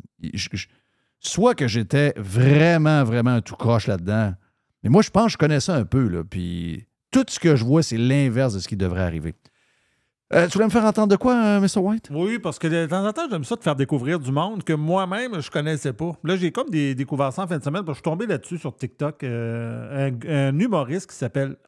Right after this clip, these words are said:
Speaker 2: Pascal Cameron. Je
Speaker 1: Ok.
Speaker 2: suis sûr que tu le connais pas,
Speaker 1: Zéro.
Speaker 2: parce que moi, je le connaissais pas non plus. C'est un Québécois. Puis la seule information que j'ai sur lui, c'est qu'il vient de Saint-Anselme.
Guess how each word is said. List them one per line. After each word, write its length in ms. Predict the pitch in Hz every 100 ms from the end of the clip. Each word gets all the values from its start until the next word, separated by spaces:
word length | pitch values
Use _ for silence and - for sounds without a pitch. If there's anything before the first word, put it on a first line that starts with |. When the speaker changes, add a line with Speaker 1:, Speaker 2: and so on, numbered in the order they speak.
| _
Speaker 2:
Pascal 640 | 170 160 - 185 190 190 -
Cameron. 540 | - 151 135 123 110 101 92 _ _ -
Je 60 |
Speaker 1:
Ok. 60 | 139
Speaker 2:
suis 200 | 113 131
sûr 260 | 151 233 185
que 80 | 143
tu 180 | -
le 60 | 175
connais 340 | - 170 151 127
pas, 240 | 156 175 - -
Speaker 1:
Zéro. 220 | 110 143
Speaker 2:
parce 120 | 117 165
que 80 |
moi, 220 | 180 151 156
je 60 |
le 60 | 143
connaissais 360 | 135 135 120 120
pas 140 | 143
non 160 | 135 110
plus. 140 | 139
C'est 100 | -
un 40 | 117
Québécois. 480 | 175 165 143 170 - _ _ - _ _ _ -
Puis 120 | 170
la 140 | 180 170
seule 280 | 277 254
information 560 | 180 190 175 165 - 214
que 60 | 147
j'ai 160 | 175
sur 180 | - 160
lui, 320 | 143 180 240
c'est 140 | - 156
qu'il 680 | 156 151 - 151 143 139
vient 240 | 123 175 202
de 100 | 127
Saint-Anselme. 840 | - 165 160 127 - 127 107 90